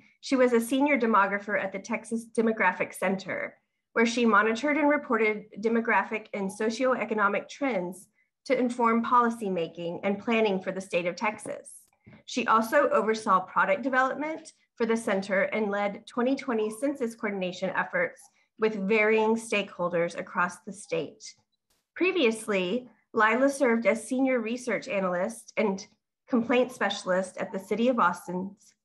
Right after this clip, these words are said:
Office of the Police Monitor, where she fielded complaints of police misconduct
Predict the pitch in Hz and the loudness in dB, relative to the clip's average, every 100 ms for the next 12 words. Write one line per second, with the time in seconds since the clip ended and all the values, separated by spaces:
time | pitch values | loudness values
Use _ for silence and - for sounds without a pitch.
0 | _ 190 - 294 277 - - _ _ 190 | _ 2 4 2 0 -4 -20 _ _ -4
1 | 190 190 - - 208 202 208 196 190 185 | -2 -6 -6 -4 -2 -2 0 2 4 0
2 | - 139 - - _ _ _ - 214 214 | -2 -6 -6 -12 _ _ _ -2 0 -2
3 | 208 214 214 254 254 311 277 196 208 - | 0 0 2 2 2 -4 0 0 0 -6
4 | - 190 - 190 190 226 226 - 233 180 | -8 -10 -8 -8 -6 -2 -4 0 0 2
5 | 170 165 - | 2 -2 -4